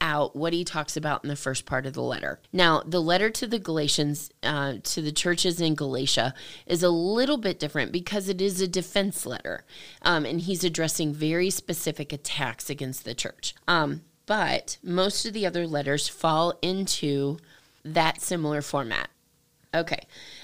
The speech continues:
Uh, key verse for the book of Galatians is the fruit of the Spirit passage, um, and that is Galatians five twenty-two and twenty-three, and it says, "But the fruit of the Spirit is love, joy, peace, patience, kindness, goodness,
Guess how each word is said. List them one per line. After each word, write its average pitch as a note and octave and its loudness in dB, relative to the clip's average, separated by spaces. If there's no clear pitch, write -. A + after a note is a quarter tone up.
Uh, E3+ 6
key B3 2
verse D#3+ 0
for F#3 -2
the F3 0
book E3 -4
of E3 -4
Galatians D3 0
is E3 2
the F#3 0
fruit D#3 -2
of D#3 0
the D#3+ 0
Spirit D#3 -2
passage, - -2
um, D3+ 6
and E3 2
that D#3+ 2
is F#3 0
Galatians D3+ 0
five D3 0
twenty-two D3+ -2
and C#3 -2
twenty-three, C#3 -2
and D#3 -2
it D#3+ -4
says, - -2
"But F#3 0
the F#3 2
fruit A#3+ -2
of B3+ -2
the G#3+ -2
Spirit D3+ -2
is D3 -4
love, C#3+ -4
joy, C3+ -8
peace, - -6
patience, F#3 0
kindness, D#3 -4
goodness, D#3+ -4